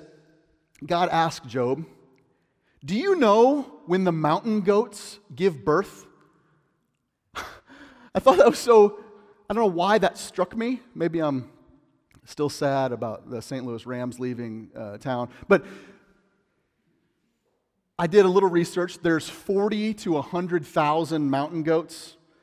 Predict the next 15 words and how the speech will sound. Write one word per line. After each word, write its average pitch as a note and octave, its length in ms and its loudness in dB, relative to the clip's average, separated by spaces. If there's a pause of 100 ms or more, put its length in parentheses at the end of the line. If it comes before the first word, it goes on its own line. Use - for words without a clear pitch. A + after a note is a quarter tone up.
(200)
in D3 220 -4
North C#3+ 240 -4
America. D3+ 560 -4 (880)
Useless C3+ 540 -8
information B2+ 680 -8
for B2 240 -12
you A#2+ 220 -10
to A#2 120 -10
have C3 380 -6
at C3+ 80 -6
your C3+ 160 -2
disposal. C#3+ 560 -8 (3500)
The G3+ 120 4
same C4+ 540 6
God E3+ 560 0